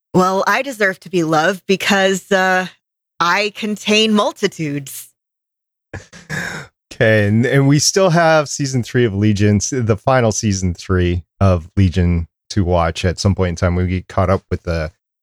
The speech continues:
Speaker 2: smaller screen stuff, uh, like the Cloak and Dagger and, uh, Runaways.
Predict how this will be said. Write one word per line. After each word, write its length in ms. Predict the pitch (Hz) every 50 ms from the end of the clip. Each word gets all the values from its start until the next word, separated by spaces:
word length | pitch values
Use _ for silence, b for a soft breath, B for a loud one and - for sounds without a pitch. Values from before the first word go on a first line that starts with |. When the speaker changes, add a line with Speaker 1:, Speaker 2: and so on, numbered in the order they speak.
| _ _ _ _ _ _ _ _ _
Speaker 2:
smaller 560 | - - 175 160 151 131 127 117 113 113 110 101
screen 420 | - - - 117 110 104 95 90
stuff, 400 | - - - 107 92 90 - - _ _ _ _ _ _ _ _ _ _ _ -
uh, 340 | 92 90 90 85 82 82 82 85
like 220 | 87 95 92 87 -
the 260 | - 101 90 87 85
Cloak 220 | - - 139 -
and 60 | 120 107
Dagger 440 | 101 101 95 87 95 92 90 87
and, 560 | - 92 92 90 87 87 87 85 82 85 - - -
uh, 120 | 82 85 82
Runaways. 540 | 82 107 113 98 85 80 76 71 71 -